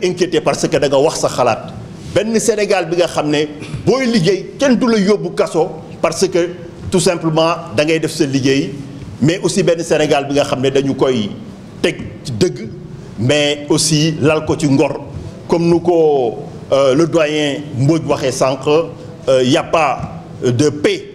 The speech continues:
sans la justice. Euh, donc, euh, bu ñu bëggee, euh, jàmm am, euh, foog ñu dox jàmm. Moom nag day woote jàmm,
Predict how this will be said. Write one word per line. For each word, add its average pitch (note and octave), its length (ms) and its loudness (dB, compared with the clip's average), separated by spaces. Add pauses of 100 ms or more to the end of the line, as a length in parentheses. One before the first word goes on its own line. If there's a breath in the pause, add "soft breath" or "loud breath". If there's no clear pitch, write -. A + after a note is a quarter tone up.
(220)
sans F#3 220 0
la D#3+ 120 2
justice. D3 600 -2 (480 loud breath)
Euh, C3+ 80 4
donc, D#3+ 400 0
euh, D3 180 4 (160)
bu G3 100 4
ñu A#3 80 0
bëggee, E3+ 540 0 (380)
euh, C#3 200 4
jàmm F3+ 360 0
am, D3 220 -2 (480)
euh, C3+ 240 4
foog F3 240 0
ñu F3+ 80 0
dox E3+ 200 0
jàmm. B2+ 200 0 (500)
Moom D#3+ 200 2
nag E3+ 120 2
day E3+ 160 4
woote E3+ 340 2
jàmm, D3 300 0